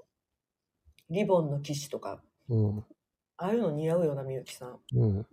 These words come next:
Speaker 1: わかる。あとはどう思った？その、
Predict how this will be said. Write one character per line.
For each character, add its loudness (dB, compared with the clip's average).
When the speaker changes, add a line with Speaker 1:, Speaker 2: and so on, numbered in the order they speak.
Speaker 1:
わ -10
か -8
る。 -8
あ -10
と -2
は -6
ど -4
う -2
思 -4
っ -12
た？ -6
そ -8
の、 -6